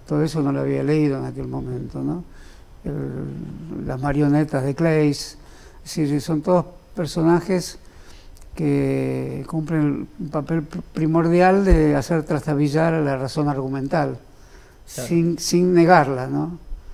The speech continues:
Speaker 2: Mm.
Speaker 1: Y llamé ética eso en el sentido que uno ve muy a menudo, en cualquier trato personal, en cualquier acuerdo, en,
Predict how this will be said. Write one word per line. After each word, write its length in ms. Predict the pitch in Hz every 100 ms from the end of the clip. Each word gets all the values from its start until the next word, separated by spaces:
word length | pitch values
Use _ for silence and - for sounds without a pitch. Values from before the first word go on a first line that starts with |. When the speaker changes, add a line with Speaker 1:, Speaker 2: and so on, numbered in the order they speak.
| -
Speaker 2:
Mm. 360 | 120 123 -
Speaker 1:
Y 280 | 156 143 147
llamé 460 | 135 156 170 175 180
ética 420 | 180 170 175 175
eso 220 | 180 208
en 60 | 196
el 60 | 156
sentido 420 | 147 127 151 151
que 60 | 143
uno 200 | 147 143
ve 120 | 147
muy 200 | 143 143
a 80 | 135
menudo, 460 | 151 185 151 135 127
en 80 |
cualquier 340 | 120 127 151 135
trato 380 | 151 139 143 127
personal, 680 | 127 - 139 147 147 143
en 80 | 127
cualquier 340 | 131 123 139
acuerdo, 600 | 131 - 147 143 139 131
en, 120 | 127